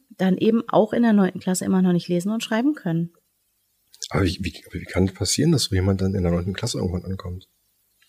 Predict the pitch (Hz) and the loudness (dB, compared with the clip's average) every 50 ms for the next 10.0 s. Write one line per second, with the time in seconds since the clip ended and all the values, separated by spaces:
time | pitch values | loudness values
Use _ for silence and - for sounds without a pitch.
0 | - - _ _ _ - 175 180 208 233 220 196 185 190 185 - 190 190 180 185 | -20 -20 _ _ _ 0 2 4 4 4 4 2 0 0 0 0 -2 0 4 6
1 | 214 226 - 220 247 262 277 285 254 - - - - - 196 - - 220 214 220 | 6 8 8 8 8 8 8 6 4 2 -4 -8 -10 -10 -6 0 2 4 4 4
2 | 220 - 202 190 190 240 262 - - 269 247 220 208 202 - 190 185 190 196 - | 4 2 2 4 4 4 4 4 4 2 2 2 2 0 0 -2 -2 -2 -2 -2
3 | 196 180 180 185 180 - - 170 170 - 170 165 160 160 170 170 _ _ _ _ | -2 -2 -2 -2 -2 -4 -4 -4 -6 -6 -8 -8 -6 -8 -8 -8 _ _ _ _
4 | _ - - - - - - _ - 185 185 185 190 208 240 277 277 - - 208 | _ -20 -20 -20 -20 -20 -20 _ -2 0 0 2 4 4 4 4 4 2 0 -2
5 | 196 - - - 247 294 330 320 - 208 180 175 175 170 170 - - _ - - | -2 -4 -2 0 0 0 0 0 0 2 2 2 2 0 -2 -4 -8 _ -8 -6
6 | 185 170 180 - - _ _ _ _ - - - 208 214 - - 214 226 233 240 | -6 -6 -8 -12 -20 _ _ _ _ -20 -14 -12 -12 -10 -8 -4 0 2 6 6
7 | 285 294 294 285 - 233 - 202 190 - 208 214 247 254 247 - - 214 190 - | 8 8 6 4 2 0 0 0 2 2 4 4 4 4 2 2 0 -2 -2 -2
8 | - - 180 180 170 165 165 - - 165 170 196 285 339 _ _ - - - - | -4 -6 -2 0 0 0 -2 -2 -4 -4 -2 -2 -2 -4 _ _ -20 -20 -18 -14
9 | - - - - - - - 220 226 226 233 226 226 226 226 226 226 220 226 - | -14 -14 -14 -14 -4 2 4 6 8 8 8 8 8 6 6 4 4 2 0 -4